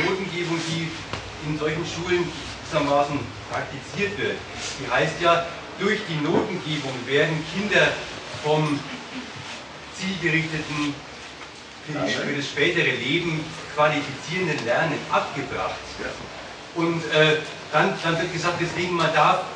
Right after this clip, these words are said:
Speaker 1: man darf da nicht zu früh mit anfangen mit den Noten, damit sie, damit man hinterher, äh, sozusagen die richtigen oder jedenfalls nicht zu wenig, äh, von, von, von den richtigen in die, naja, in die Position, in die sie hinterher reinrutschen sollen,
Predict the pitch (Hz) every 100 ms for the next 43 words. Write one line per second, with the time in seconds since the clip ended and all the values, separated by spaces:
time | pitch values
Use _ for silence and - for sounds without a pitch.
0 | 147 131 151 160 160 147 170 - 151 -
1 | 202 196 180 180 214 - 170 160 151 143
2 | 147 143 156 175 160 151 147 139 135 120
3 | - - 147 165 156 143 175 175 170 165
4 | - - - - 147 143 - 151 160 143
5 | 135 135 185 - 180 170 139 135 123 143
6 | 143 143 151 147 120 113 139 185 180 -
7 | - - - 151 147 147 151 143 - -
8 | 156 147 147 139 160 160 160 160 147 151
9 | 143 143 143 123 - - - 127 131 -
10 | 165 143 175 151 143 - 151 170 165 147
11 | 160 156 151 151 135 123 123 156 156 156
12 | 156 143 139 143 143 143